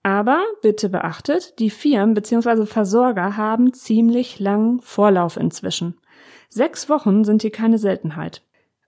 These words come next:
Und, äh, wieso macht es Sinn, die Hausanschlüsse so früh schon reinzulegen? Ja,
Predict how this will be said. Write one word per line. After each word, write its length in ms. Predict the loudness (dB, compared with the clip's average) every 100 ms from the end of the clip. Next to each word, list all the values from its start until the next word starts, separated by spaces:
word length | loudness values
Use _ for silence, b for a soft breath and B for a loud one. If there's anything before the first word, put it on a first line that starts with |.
| 0
Und, 360 | 4 4 2
äh, 300 | 0 2 0 -4 -2 -2 -4 B
wieso 280 | -2 2 4
macht 260 | 4 2 -2
es 120 | 0
Sinn, 180 | 2 2
die 140 | 2
Hausanschlüsse 600 | -2 0 2 2 0 -2
so 120 | -2
früh 260 | -2 -2 -2
schon 240 | 2 2
reinzulegen? 720 | 4 2 2 0 -2 0 -2 -4 _ _ -6
Ja, 300 | -4 -4